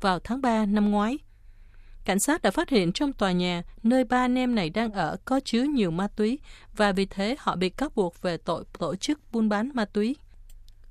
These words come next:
Những người này đã kêu oan vì cho rằng chủ nhà đã thuê họ dọn vệ sinh ngôi nhà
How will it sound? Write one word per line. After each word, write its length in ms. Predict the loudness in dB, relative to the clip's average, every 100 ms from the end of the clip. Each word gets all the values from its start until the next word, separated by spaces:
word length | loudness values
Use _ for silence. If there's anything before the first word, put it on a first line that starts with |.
| -20 -12 0
Những 160 | 2
người 160 | 6 6
này 260 | 6 2 0
đã 120 | -2
kêu 200 | 2 2 4
oan 300 | 4 4 0 -4 2
vì 180 | 4
cho 180 | 4 2
rằng 220 | 4 2
chủ 160 | 2 2
nhà 300 | 2 2 0
đã 140 | -2
thuê 260 | -2 0 0
họ 180 | 2 0 0
dọn 200 | -4 -2
vệ 160 | -2
sinh 200 | -2 0
ngôi 200 | 2 2
nhà 280 | 2 2 0